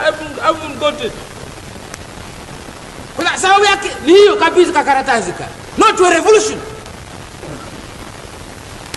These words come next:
Mawazo yote yanakuwa mtihani, mtihani, mti-, na mtihani huu,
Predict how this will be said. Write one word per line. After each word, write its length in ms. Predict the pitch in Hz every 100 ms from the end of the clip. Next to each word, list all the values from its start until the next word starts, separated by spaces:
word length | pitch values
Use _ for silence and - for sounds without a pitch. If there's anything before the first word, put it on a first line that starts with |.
| - - - -
Mawazo 400 | 359 370 339 339
yote 360 | 330 285 277 254
yanakuwa 420 | 233 226 208 220
mtihani, 840 | 208 269 - 220 226 240 226 220
mtihani, 720 | 175 180 180 175 170 175 180
mti-, 200 | 226 -
na 100 | 311
mtihani 340 | 381 370 392 392
huu, 200 | 403